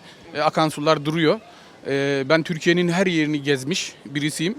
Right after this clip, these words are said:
Enerji sektöründe faaliyet gösteren uluslararası bir şirkette de çalıştım. E, rüzgar gülleri, termik santraller, hidroelektrik santraller, güneş enerjisi santralleri. E, e, bunların hepsi, bunları yapanların hepsi holding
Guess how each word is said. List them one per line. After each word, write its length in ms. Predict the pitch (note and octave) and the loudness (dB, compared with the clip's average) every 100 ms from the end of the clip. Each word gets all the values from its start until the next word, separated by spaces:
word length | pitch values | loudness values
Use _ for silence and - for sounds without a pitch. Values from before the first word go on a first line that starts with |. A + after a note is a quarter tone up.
| - | -4
Enerji 280 | D3+ D#3+ D#3+ | -2 -2 -2
sektöründe 540 | D#3 C#3 D3+ D3+ D3+ | -6 -4 -2 0 -2
faaliyet 440 | - C#3 C#3+ D#3+ | 2 2 2 -2
gösteren 380 | C#3 B2+ D3+ D#3 | -2 -2 -2 -2
uluslararası 680 | D3 C#3+ - D3+ C#3+ C#3+ C#3 | -2 -6 -4 -2 -2 -4 -6
bir 40 | |
şirkette 460 | C3+ C3 C#3+ - E3+ | -6 -2 -2 0 0
de 80 | D#3+ | 0
çalıştım. 460 | B2+ A2 - A3 - - - - - - - | 0 -2 -4 -6 -10 -20 -20 -20 -20 -14 -6
E, 160 | B2 | -4
rüzgar 400 | B2+ C#3+ C#3+ D#3+ | -4 -4 4 4
gülleri, 340 | D3 D3+ D3+ D#3 | 4 0 0 2
termik 320 | D3+ D3+ D3 | 2 2 2
santraller, 580 | D#3 D3 D3+ D3 D3 D3+ | 2 2 2 2 2 -2
hidroelektrik 680 | C#3+ D3 D3 D3 D3+ D3 | -2 0 2 2 0 -4
santraller, 600 | - D3+ C#3+ D3 C#3+ D#3 - - - - | 0 0 2 0 2 -2 -4 -16 -20 -6
güneş 220 | D3 D#3+ E3 | 0 2 6
enerjisi 420 | D#3 D3 C#3 D3 | 6 4 0 -4
santralleri. 680 | D3+ C#3 C#3 C#3 C3+ D3 A3 - - - | -2 -2 0 0 2 -2 -4 -12 -20 -4
E, 200 | C#3 C3 | -4 0
e, 100 | D3+ | 0
bunların 320 | D3+ E3+ F#3+ | 2 2 4
hepsi, 400 | G#3 A#3 - A3+ - - - - | 0 0 -4 -6 -6 -20 -20 -8
bunları 440 | C#3 D3+ D3+ D3+ D3+ | -4 -4 -2 0 0
yapanların 540 | D3+ D#3+ E3 E3+ E3 | 0 0 -2 -2 -2
hepsi 260 | E3 - A#2+ | -4 -6 -2
holding 440 | C#3 F#3+ G#3+ | 2 2 2